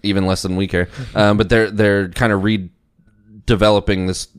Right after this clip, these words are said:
Speaker 1: uh, a whole new system for how rural carriers get paid.
Speaker 2: Oh, yeah, yeah.
Speaker 1: And, um, uh, it's, it's not news here, uh,
Speaker 2: Uh-huh.
Speaker 1: <laughs> to, to anybody,
Speaker 2: Yeah.
Speaker 1: uh, going through it. It is a giant clusterfuck.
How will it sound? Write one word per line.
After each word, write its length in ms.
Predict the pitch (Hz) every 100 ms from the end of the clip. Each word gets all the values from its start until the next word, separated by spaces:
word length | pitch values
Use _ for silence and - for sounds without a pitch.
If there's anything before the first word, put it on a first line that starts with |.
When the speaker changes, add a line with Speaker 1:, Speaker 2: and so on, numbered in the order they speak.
| -
Speaker 1:
uh, 280 | 76 78 92
a 60 |
whole 200 | 107 139
new 160 | 127 123
system 440 | - 120 - 95
for 140 | 90 95
how 140 | 98
rural 300 | 95 95 92
carriers 420 | - 101 95 90
get 140 | - -
paid. 340 | 98 107 113 - -
Speaker 2:
Oh, 240 | 147 143
yeah, 480 | 139 131 123 123 120
yeah. 220 | 107 101 101
Speaker 1:
And, 220 | 98 -
um, 360 | 98 92 90 -
uh, 60 |
it's, 500 | 113 104 110 107 - -
it's 420 | 113 90 - - _ _ _ _ _ _ _ -
not 300 | 113 127 120
news 360 | 107 113 107 95
here, 280 | 127 101 92
uh, 80 | 90
Speaker 2:
Uh-huh. 380 | 135 127 117 139
Speaker 1:
<laughs> 0 |
to, 260 | 113 113 -
to 180 | 120
anybody, 420 | 107 123 110 107 131
Speaker 2:
Yeah. 220 | 101 104
Speaker 1:
uh, 140 | 98
going 220 | 98 110
through 220 | 104 120 101
it. 60 |
It 120 | 107
is 180 | 107 104
a 120 | 101
giant 400 | 95 90 90 82
clusterfuck. 580 | 87 113 - 92 90 87